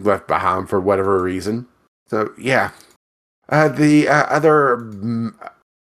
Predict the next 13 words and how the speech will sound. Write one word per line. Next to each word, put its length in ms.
major 460
update 380
mechanic 640
is 280
that 140
you're 120
able 240
to 120
swim 680
and, 480
uh, 180
dive 300
around, 540